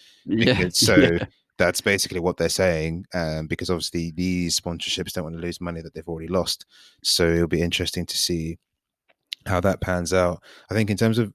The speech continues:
Speaker 2: whether it should be kept, you know, people always argue it keeps morale high. We are in winter now as opposed to summer. And again, football is an escape for a lot of people, whether it's reporters, people just watching it, uh, and, and just general fans of the game. And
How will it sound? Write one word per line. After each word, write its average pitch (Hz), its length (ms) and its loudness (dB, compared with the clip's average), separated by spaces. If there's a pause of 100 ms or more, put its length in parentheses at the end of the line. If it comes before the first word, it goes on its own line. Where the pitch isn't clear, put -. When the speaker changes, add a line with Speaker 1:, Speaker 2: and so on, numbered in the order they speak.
Speaker 2:
whether 98 400 2
it 85 80 2
should 92 180 -2
be 85 120 -6
kept, - 520 -4 (680)
you 85 80 -6
know, 85 400 -4
people 90 220 -4
always 85 180 2
argue 87 180 0
it - 60 -4
keeps - 260 -6
morale 85 320 0
high. 117 460 2 (240)
We 90 180 0
are 92 80 4
in 85 140 -2
winter 98 320 -2
now 87 240 -4
as 82 100 -6
opposed 87 320 -6
to - 60 -8
summer. 85 420 -2 (140)
And 82 120 -8
again, 82 360 -8
football 85 440 -2
is 82 160 -2
an 82 100 -4
escape - 360 -4
for 85 120 -8
a 80 40 -4
lot 85 180 0
of 73 120 -8
people, 87 340 -2
whether 80 300 0
it's - 160 -4
reporters, 82 640 -2 (560)
people 92 180 2
just 87 180 0
watching 92 380 2
it, 90 240 2 (320)
uh, 82 400 2
and, 82 160 -4
and 85 160 -4
just - 160 -4
general 85 300 -2
fans 85 340 -2
of - 60 -10
the 82 80 -6
game. 95 320 0
And 80 240 -8